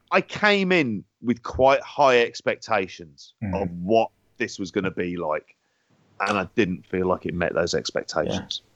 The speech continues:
Speaker 2: Yeah, yeah. I mean, to that point, I mean, while we do this, like, little roundup, you know, another promotion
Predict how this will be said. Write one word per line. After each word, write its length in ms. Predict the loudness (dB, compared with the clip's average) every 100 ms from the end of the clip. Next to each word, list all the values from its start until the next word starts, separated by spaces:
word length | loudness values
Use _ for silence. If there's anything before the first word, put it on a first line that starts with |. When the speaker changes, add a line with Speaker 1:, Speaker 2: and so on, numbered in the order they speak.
| -4
Speaker 2:
Yeah, 180 | -2 -2 -10 _ _ -18
yeah. 80 | -16 -16 -8 2
I 100 | 6
mean, 360 | 8 6 0 -12 _ _ -2
to 100 | 6
that 220 | 6 6
point, 340 | 8 6 6 6
I 60 |
mean, 140 | 8 8 8 8
while 180 | 10 10
we 80 | 10
do 120 | 8
this, 220 | 6 6
like, 140 | 6 8
little 200 | 8 8
roundup, 520 | 8 8 8 6 6
you 80 | 6
know, 180 | 6
another 240 | 6 6 8
promotion 560 | 8 6 6 4 2